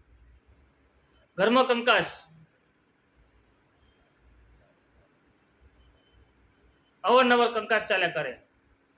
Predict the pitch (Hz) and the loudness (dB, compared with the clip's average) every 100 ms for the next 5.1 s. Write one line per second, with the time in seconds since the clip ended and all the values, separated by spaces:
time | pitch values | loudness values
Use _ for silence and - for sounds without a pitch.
0 | _ _ _ _ 170 202 226 247 240 233 | _ _ _ _ -2 0 4 4 4 0
1 | 202 147 - _ _ _ _ _ _ - | -2 -6 -10 _ _ _ _ _ _ -8
2 | 240 226 233 170 - _ _ _ _ _ | -4 2 0 0 -10 _ _ _ _ _
3 | _ _ _ 165 196 202 226 226 220 202 | _ _ _ -2 0 4 4 4 2 0
4 | 214 233 240 247 226 233 233 226 226 226 | 0 -2 0 0 0 -2 0 0 0 0